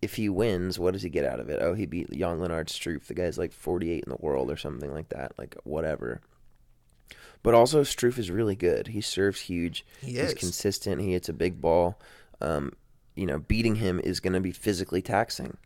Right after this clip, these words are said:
Speaker 1: You know, if you're gonna go out and beat Struff, it's gonna, not gonna be easy. And so it was a little too hard, and Kyrgios lost that first set in a tiebreak, I believe, and then, and then threw in the towel. Said, "F it, I'm out."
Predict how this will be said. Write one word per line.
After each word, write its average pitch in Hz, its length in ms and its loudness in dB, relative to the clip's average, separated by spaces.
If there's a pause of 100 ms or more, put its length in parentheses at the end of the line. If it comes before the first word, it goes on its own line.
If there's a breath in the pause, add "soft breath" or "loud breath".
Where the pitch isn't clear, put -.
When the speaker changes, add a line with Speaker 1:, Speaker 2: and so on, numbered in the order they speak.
(380 soft breath)
Speaker 1:
You 90 80 -4
know, 85 60 0
if 76 80 -4
you're 90 100 0
gonna 101 180 2
go 90 160 6
out 85 140 4
and - 100 -4
beat 90 200 -4
Struff, - 600 -2
it's - 140 -10
gonna, 90 420 0
not 107 240 0
gonna 104 160 0
be 104 220 -4
easy. 104 480 -4 (600 soft breath)
And 90 320 0
so 90 340 2
it 90 100 2
was 90 280 -4
a - 60 -2
little 92 260 2
too 98 220 -2
hard, 95 280 4
and 92 180 -4
Kyrgios 92 460 2
lost 82 240 0
that - 160 -2
first - 240 -4
set 76 140 0
in - 80 -8
a - 20 -6
tiebreak, 78 460 0
I 95 60 4
believe, 104 340 0
and 101 120 -4
then, 95 280 -6 (140)
and 90 120 -2
then 92 160 0
threw 95 240 2
in 107 80 2
the 110 80 -2
towel. 113 400 -2 (680 loud breath)
Said, 98 300 0
"F 104 200 2
it, 104 100 2
I'm 98 160 2
out." 110 280 0